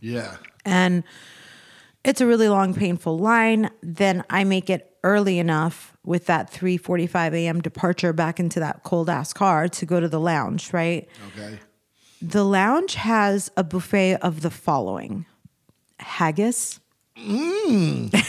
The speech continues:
Speaker 2: <laughs>
Speaker 1: There's nothing like breakfast haggis.
Speaker 2: Minced haggis.
Speaker 1: Oh,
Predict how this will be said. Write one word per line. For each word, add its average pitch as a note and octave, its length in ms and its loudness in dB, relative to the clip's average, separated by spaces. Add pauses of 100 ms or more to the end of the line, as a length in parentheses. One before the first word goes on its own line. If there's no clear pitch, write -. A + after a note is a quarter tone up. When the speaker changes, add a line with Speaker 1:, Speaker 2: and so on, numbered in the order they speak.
(480)
Speaker 2:
<laughs> - 500 -18
Speaker 1:
There's D3+ 200 0
nothing G3+ 320 4
like D3 200 2
breakfast D3 440 4
haggis. G#2+ 640 -2 (580)
Speaker 2:
Minced A#3 500 4
haggis. E3+ 520 2
Speaker 1:
Oh, A3 680 2